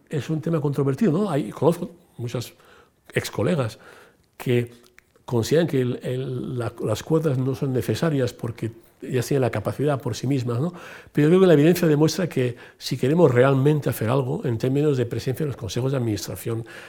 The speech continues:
en términos de presencia en los organismos internacionales y en la sociedad,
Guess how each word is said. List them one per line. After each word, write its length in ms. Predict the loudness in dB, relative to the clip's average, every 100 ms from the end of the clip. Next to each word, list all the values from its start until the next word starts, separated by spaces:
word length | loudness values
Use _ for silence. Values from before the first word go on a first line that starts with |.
| -8
en 80 | -4
términos 240 | 0 2
de 80 | 0
presencia 320 | -2 -2 -2
en 60 | -2
los 100 | -4
organismos 340 | -4 -2 0
internacionales 680 | 0 -2 -6 -4 -2 -2 -4 -8 -20 -2
y 80 | 2
en 100 | 2
la 80 | 2
sociedad, 500 | -4 -2 0 -2